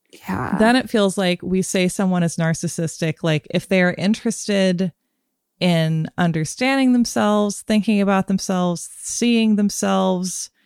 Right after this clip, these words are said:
Speaker 2: exploring their own experiences, you know, making themselves sort of a subject within their own art.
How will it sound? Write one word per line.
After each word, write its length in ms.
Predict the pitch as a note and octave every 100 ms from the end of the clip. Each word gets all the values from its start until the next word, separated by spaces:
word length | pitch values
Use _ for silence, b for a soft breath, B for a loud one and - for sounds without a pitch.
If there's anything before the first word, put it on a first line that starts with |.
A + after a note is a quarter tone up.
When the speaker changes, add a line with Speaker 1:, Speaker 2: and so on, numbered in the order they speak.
| _ _ _ -
Speaker 2:
exploring 600 | F3+ - - A3 A3+ A3+
their 140 | A3 G#3
own 100 | G3+
experiences, 1200 | G3 - G3+ G3 G3 F#3+ - F#3+ F#3 F3+ F3 -
you 140 | F#3
know, 160 | F3 E3+
making 340 | F3 F#3 G3+
themselves 420 | F#3 F3+ F3+ E3+ -
sort 160 | F3
of 80 | D#3+
a 60 | D#3+
subject 840 | - E3+ D#3+ F3 E3 D#3+ - - _ _ _ _ -
within 280 | F3 E3+ E3
their 180 | D#3 C#3+
own 140 | C#3 -
art. 420 | F#3+ F#3+ F#3+ -